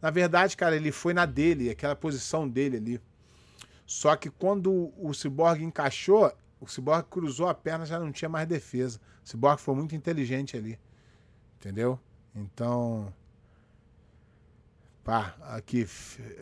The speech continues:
é, Pé, é, Federoso. Pé, boa, Pé. Isso que diferencia os sinceros da mídia. Eu não vou fazer média com ninguém. E tem mais. Se alguém me oferecer dinheiro aqui pra falar bem de alguém, de alguma coisa, eu já vou falar aqui na,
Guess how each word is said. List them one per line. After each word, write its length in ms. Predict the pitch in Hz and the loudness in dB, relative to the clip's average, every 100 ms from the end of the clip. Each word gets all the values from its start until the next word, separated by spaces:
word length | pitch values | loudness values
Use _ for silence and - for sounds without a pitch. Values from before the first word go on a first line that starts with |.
| - - - - - - - - _ _ _ 120 | -18 -20 -20 -20 -20 -20 -20 -20 _ _ _ -8
é, 560 | 113 113 110 104 110 - - | -6 -6 -6 -10 -12 -20 2
Pé, 260 | 143 156 135 - _ - | 6 8 6 -4 _ -2
é, 180 | 117 | -2
Federoso. 640 | 107 156 160 151 135 110 92 | 0 4 6 6 6 4 2
Pé, 300 | - 175 117 | 6 8 8
boa, 280 | 120 151 165 | 4 6 6
Pé. 360 | - 131 110 117 - | 6 2 2 -4 -2
Isso 240 | 160 170 | 0 0
que 80 | - | -2
diferencia 680 | 165 165 175 151 - 160 156 - - - - | -8 -2 -2 -2 -2 0 0 -2 -20 -20 -16
os 420 | - 135 139 131 | 2 6 6 4
sinceros 460 | - 139 - 143 139 | 0 -4 2 2 4
da 140 | 156 | 2
mídia. 320 | 135 123 117 135 | 2 0 -2 -4
Eu 240 | 175 233 | -2 -2
não 100 | 269 | 0
vou 160 | 202 240 | 0 0
fazer 240 | 196 185 | 0 2
média 240 | 170 170 | 2 0
com 120 | - 175 | -2 -4
ninguém. 420 | 127 123 151 196 | 0 2 2 2
E 60 | |
tem 180 | - 269 | 4 4
mais. 360 | 226 147 117 - - - | 6 4 4 -6 -20 -6
Se 160 | - | 4
alguém 200 | 156 160 | 6 6
me 100 | 233 | 4
oferecer 440 | 233 226 214 185 190 | 4 6 6 6 4
dinheiro 240 | 170 180 | 4 2
aqui 140 | 151 170 | 2 -4
pra 100 | - | 2
falar 220 | 165 147 | 4 6
bem 200 | 147 160 | 4 2
de 80 | 143 | 2
alguém, 460 | 117 127 156 151 | 2 2 2 2
de 60 | 131 | 2
alguma 280 | 127 143 131 | 2 2 2
coisa, 280 | 143 151 | 0 0
eu 40 | 170 | 2
já 120 | 156 | 2
vou 260 | 147 180 170 | 6 6 4
falar 280 | 170 156 | 2 0
aqui 200 | 165 - | 0 -2
na, 160 | 180 | -6